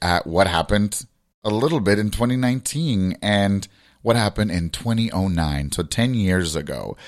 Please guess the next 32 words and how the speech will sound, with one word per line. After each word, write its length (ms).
I 460
was 200
looking 300
at 100
our 100
phone 600
and 440
thinking 320
about 440
what 340
was 360
hit, 400
what 200
was 220
in 180
pop 340
culture, 300
what 160
was 120
going 320
on 320
in 140
twenty 340
oh 80
nine. 440
And 280
Dangeli 600
was 300
quick 540
to 100
remind 540
me 240